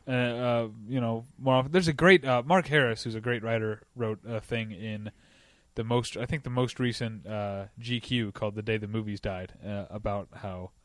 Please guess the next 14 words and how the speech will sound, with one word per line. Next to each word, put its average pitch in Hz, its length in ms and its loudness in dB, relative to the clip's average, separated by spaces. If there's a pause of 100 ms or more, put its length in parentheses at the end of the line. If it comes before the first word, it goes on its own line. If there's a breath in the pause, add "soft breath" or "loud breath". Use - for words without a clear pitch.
(560)
uh, 90 340 -12 (1160)
studio 101 480 -2 (1120)
movie 117 160 2
making 104 340 -4
has 107 80 -4
become 101 460 -6 (140)
more 107 280 -2
about 98 380 -6 (960)
just 117 260 -4
getting 107 300 -4
young 104 220 -4
men 101 220 -6
to 110 120 -8
see 101 320 -8